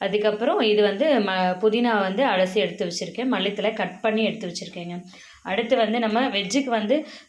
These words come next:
ஒரு மாதிரி சில்லியாக இருந்தால் நல்லாயிருக்கும்னு சொல்லிட்டு உருளைக்கிழங்க, ஆ, உப்பு, மிளகாத்தூள், பெப்பர், மஞ்சத்தூள் போட்டு பிரட்டிட்டு அதை ஃப்ரை பண்ணி எடுத்துரு-, I mean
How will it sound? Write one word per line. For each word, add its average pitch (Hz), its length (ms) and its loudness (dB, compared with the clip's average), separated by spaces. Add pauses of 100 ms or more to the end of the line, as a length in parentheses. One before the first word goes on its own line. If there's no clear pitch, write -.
(100)
ஒரு 196 140 -2
மாதிரி 233 240 0
சில்லியாக 240 400 4
இருந்தால் 208 240 0
நல்லாயிருக்கும்னு 196 480 -4
சொல்லிட்டு 240 280 2
உருளைக்கிழங்க, 220 600 2 (520)
ஆ, 190 140 0 (260)
உப்பு, 269 320 -2 (120)
மிளகாத்தூள், 202 600 2 (580)
பெப்பர், 196 460 2 (1120)
மஞ்சத்தூள் 208 480 -4
போட்டு 202 180 -2 (120)
பிரட்டிட்டு 196 460 0 (340)
அதை 214 120 0 (140)
ஃப்ரை 208 260 0
பண்ணி 208 220 0
எடுத்துரு-, 185 320 -2
I - 100 0
mean 190 100 -6